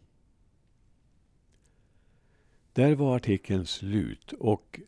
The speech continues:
det har gått flera år sedan artikeln skrevs och mycket kan ha förändrats. Jag har inte följt med så noga i betygsdebatten efter det här. Och jag antar att vissa konstigheter har kanske rättats till.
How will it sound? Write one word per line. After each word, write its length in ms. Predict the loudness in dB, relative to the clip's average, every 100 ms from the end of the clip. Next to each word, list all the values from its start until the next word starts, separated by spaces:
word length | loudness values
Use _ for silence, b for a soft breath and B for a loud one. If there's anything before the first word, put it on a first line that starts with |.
| -16
det 160 | -2 2
har 220 | 2 2
gått 260 | 2 0
flera 360 | 0 0 2 2
år 480 | 4 4 2 0 -4
sedan 400 | -2 0 0 0
artikeln 760 | -2 0 -2 0 0 0 0 -4
skrevs 1000 | -10 -2 2 4 2 0 -4 -12 -14 -12
och 320 | -4 -4 -2
mycket 480 | 0 0 2 -2 0
kan 240 | -2 -2
ha 100 | -2
förändrats. 880 | -2 -2 -2 -4 -6 -8 -8 -10 -6
Jag 100 | -4
har 240 | 0 0 -2
inte 360 | -6 -8 -8
följt 440 | -6 -6 -8 -10 -2
med 360 | 0 2 -2
så 160 | -6 -6
noga 480 | -6 -10 -6 -6 -4
i 200 | -4 -4
betygsdebatten 1500 | -6 -4 -4 -4 -8 -16 -16 -6 -4 -4 -6 -6 -6 -6 -8
efter 360 | -8 -6 -8
det 100 | -6
här. 380 | -2 -2 -2 -8 b b _ _ -2
Och 140 | 0
jag 180 | 2 2
antar 320 | 0 0 0
att 240 | 0 -2
vissa 520 | 2 4 4 4 2 2
konstigheter 1120 | 0 -2 -2 -4 -4 -2 -2 -2 -4 -4 -4
har 320 | -4 -4 -4
kanske 500 | -6 -8 -10 -8 -8
rättats 520 | -6 -10 -10 -10 -10
till. 380 | -8 -10 -10 -14